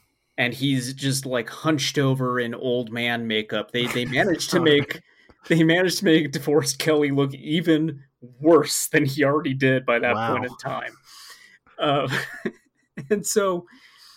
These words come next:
Speaker 1: even in, like, uh, Picard, I think Picard is over a hundred years old at that point. Like, humans at that point in time have
Speaker 2: Sure.
Speaker 1: such long lifespans.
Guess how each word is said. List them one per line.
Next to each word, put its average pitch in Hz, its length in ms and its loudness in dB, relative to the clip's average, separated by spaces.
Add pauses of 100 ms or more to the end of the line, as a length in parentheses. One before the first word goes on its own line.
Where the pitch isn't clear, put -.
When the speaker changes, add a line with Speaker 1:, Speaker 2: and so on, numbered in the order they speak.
(260)
Speaker 1:
even 202 300 0
in, 185 180 2
like, 143 240 0
uh, 135 180 4
Picard, 165 460 -2
I 123 60 0
think 160 220 -6
Picard 170 420 -6
is 107 120 -6
over 110 220 -2
a 107 80 -2
hundred 107 360 -6
years 104 200 -10
old 120 220 -6
at 107 80 -8
that 101 240 -8
point. 104 260 -10
Like, 110 220 -6
humans 170 560 -4
at 127 260 -8
that 131 320 -4
point 135 180 -4
in 117 120 -10
time 113 460 -4
have 110 200 -6
Speaker 2:
Sure. - 260 -4 (120)
Speaker 1:
such - 180 -12 (320)
long 113 300 -4
lifespans. 123 640 -8